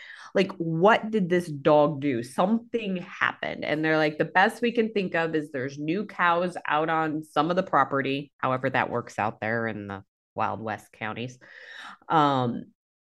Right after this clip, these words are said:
and we're like, "Well, maybe he got tapped by a cow, you know, kicked by a cow." I, it, w-, they, they actually have no idea.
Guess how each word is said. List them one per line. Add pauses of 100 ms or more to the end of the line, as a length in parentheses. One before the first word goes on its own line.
and
we're
like,
"Well,
maybe
he
got (1300)
tapped
by
a
cow, (260)
you
know,
kicked
by
a
cow."
I,
it,
w-,
they,
they
actually
have
no
idea.